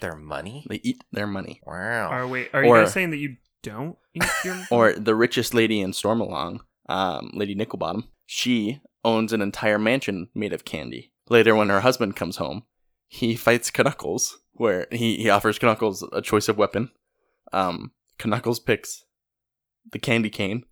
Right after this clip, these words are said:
Speaker 2: and eats his. And then her husband pulls out this giant candy cane, sharpens the end, and then tries to kill Knuckles with it.
Speaker 3: That's really violent.
Speaker 2: So the entire, like, the entire economy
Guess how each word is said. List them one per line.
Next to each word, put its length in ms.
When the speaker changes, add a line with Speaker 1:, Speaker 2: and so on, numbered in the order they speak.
Speaker 2:
and 160
eats 220
his. 340
And 120
then 80
her 80
husband 420
pulls 200
out 160
this 140
giant 500
candy 260
cane, 400
sharpens 480
the 140
end, 160
and 80
then 80
tries 180
to 80
kill 280
Knuckles 320
with 160
it. 240
Speaker 3:
That's 200
really 160
violent. 440
Speaker 2:
So 460
the 160
entire, 640
like, 200
the 120
entire 360
economy 560